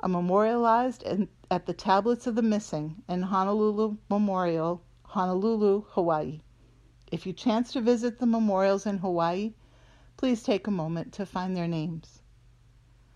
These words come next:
Lieutenant Harris was married but had no children.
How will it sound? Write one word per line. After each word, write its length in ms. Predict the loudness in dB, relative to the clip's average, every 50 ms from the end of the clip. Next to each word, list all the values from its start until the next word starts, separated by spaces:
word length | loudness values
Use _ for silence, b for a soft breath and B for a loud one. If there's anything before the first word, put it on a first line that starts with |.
| b b b b b -2
Lieutenant 460 | 0 0 2 2 2 2 2 2 2 2
Harris 360 | 2 2 4 2 2 0 -2
was 140 | -4 -2 0
married 500 | 2 2 2 2 2 2 0 -2 -6 -12 -14 -8
but 140 | -6 -6 -4
had 260 | -2 0 0 0 0
no 160 | 0 0 0 -2
children. 560 | -2 0 0 2 2 0 -2 -4 -6 -8